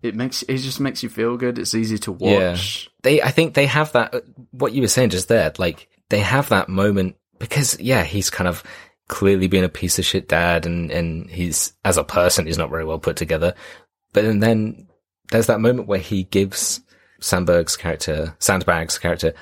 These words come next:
Speaker 2: a hug.
Speaker 1: <laughs>
Speaker 2: And you kind of, they just, they, they linger it for a moment, and you can kind of see this,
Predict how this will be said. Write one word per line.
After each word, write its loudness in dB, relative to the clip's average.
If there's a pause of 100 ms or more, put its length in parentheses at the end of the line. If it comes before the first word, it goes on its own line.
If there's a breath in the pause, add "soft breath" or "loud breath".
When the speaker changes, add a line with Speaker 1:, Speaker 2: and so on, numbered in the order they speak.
(100)
Speaker 2:
a -6
hug. 0 (120)
Speaker 1:
<laughs> -4 (500 loud breath)
Speaker 2:
And 2
you 4
kind 4
of, -4
they 4
just, -2
they, 2
they 0
linger 2
it -2
for 0
a 2
moment, 2
and -2
you 0
can -8
kind 0
of 0
see 2
this, 0